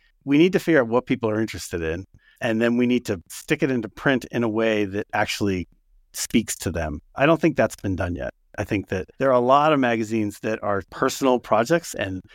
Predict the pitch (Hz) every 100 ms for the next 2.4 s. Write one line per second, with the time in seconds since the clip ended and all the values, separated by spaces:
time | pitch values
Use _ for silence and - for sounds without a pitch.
0 | - - - 127 131 147 143 151 151 -
1 | 175 - - 113 - - 151 175 156 143
2 | - 113 107